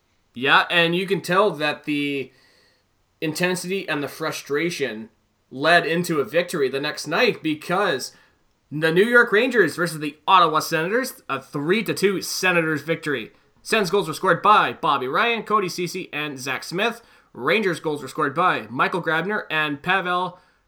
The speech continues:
Bunisvich. Shots were thirty twenty-nine Senators. Overall, very exciting game by both teams. This game really felt like a game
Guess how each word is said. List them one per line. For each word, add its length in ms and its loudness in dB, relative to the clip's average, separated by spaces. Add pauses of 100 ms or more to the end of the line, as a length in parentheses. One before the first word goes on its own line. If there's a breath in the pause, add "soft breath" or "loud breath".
(300 soft breath)
Bunisvich. 760 -8 (540)
Shots 280 -4
were 100 -4
thirty 400 -2
twenty-nine 400 -8
Senators. 540 -6
Overall, 640 -4 (880 soft breath)
very 340 4
exciting 400 0
game 160 -4
by 60 -4
both 260 -8
teams. 360 -4
This 180 -8
game 200 0
really 180 -4
felt 280 -4
like 160 -4
a 60 -8
game 560 -6